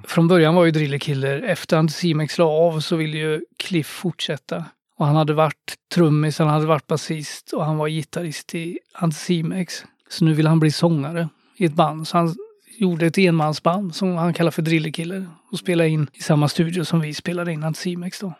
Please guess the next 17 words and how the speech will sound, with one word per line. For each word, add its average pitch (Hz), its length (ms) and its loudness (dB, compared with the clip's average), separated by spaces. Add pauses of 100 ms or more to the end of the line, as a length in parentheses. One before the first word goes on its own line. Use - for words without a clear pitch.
Så - 160 0
de 160 100 6
första 175 340 4
två 165 480 4
L 160 260 0
P-erna 147 260 0
är 156 140 0
ju 143 140 2
egentligen 143 380 -2
hans 147 260 -2
soloprojekt 160 1040 -4 (240)
där 175 80 2
han 147 140 4
tar 151 120 4
in 143 180 2
gäst, - 520 -10
eh, 180 240 -8